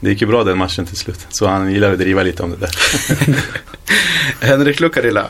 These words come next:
Speaker 2: undrar, vad krävs för att du ska stanna kvar nästa år?
Speaker 1: Eh, det är svårt att svara på den frågan. Eh, man sätter sig ner efter säsongen igen och pratar med klubben. Man ser hur det ser ut nu. Vi har, eh,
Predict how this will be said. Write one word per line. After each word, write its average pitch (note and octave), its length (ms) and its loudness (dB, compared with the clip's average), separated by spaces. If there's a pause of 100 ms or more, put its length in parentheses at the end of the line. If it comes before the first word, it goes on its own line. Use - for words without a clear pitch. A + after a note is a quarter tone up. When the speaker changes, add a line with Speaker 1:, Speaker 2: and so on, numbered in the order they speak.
(100)
Speaker 2:
undrar, G#2 540 2
vad B2 240 0
krävs D3 240 2
för - 80 0
att A2 60 -2
du A#2+ 60 -2
ska - 140 0
stanna B2 300 2
kvar B2 220 0
nästa A#2 380 0
år? - 200 -4 (1600)
Speaker 1:
Eh, F#2+ 580 0 (960)
det G#2 60 0
är - 140 2
svårt F#2 180 0
att - 80 -2
svara - 240 -4
på F2+ 100 -2
den F#2 160 2
frågan. F#2 420 -2 (200)
Eh, F2 380 0 (840)
man F#2+ 160 0
sätter F#2+ 260 2
sig F#2 160 0
ner F#2 200 4
efter F2+ 180 0
säsongen F2+ 420 0
igen F2+ 160 0
och E2+ 120 -4
pratar F2 260 -2
med E2+ 140 -2
klubben. F2+ 420 -2 (120)
Man F2+ 240 -2
ser F2+ 220 0
hur F2+ 140 2
det E2+ 100 2
ser F#2 160 2
ut F2+ 200 0
nu. F2+ 180 2 (560)
Vi G2+ 80 2
har, G2 80 4
eh, F2+ 240 0